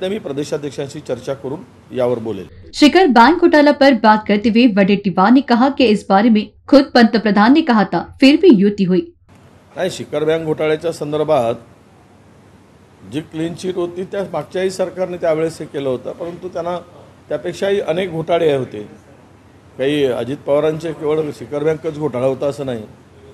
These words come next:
Speaker 1: खूप घोटाळ्यांची चौकशी चालू होती. त्या इरिगेशनची चौकशी तर खुद्द पंतप्रधानांनी म्हटलंय, सत्याहत्तर हजार कोटीचे घोटाळा.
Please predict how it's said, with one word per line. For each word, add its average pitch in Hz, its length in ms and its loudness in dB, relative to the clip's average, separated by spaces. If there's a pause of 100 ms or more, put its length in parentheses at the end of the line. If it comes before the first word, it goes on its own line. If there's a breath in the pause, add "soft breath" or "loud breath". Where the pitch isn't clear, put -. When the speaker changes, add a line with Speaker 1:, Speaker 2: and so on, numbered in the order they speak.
(380)
Speaker 1:
खूप 202 120 -8
घोटाळ्यांची 170 580 -2
चौकशी 147 420 -12
चालू 131 260 -4
होती. 104 300 -8 (800)
त्या 147 100 -4
इरिगेशनची 170 640 -6
चौकशी 170 440 -10
तर 175 100 -6
खुद्द 170 260 -10
पंतप्रधानांनी 190 640 -6
म्हटलंय, 175 280 -4
सत्याहत्तर 156 460 -10
हजार 135 200 -4
कोटीचे 131 380 -12
घोटाळा. 110 300 -10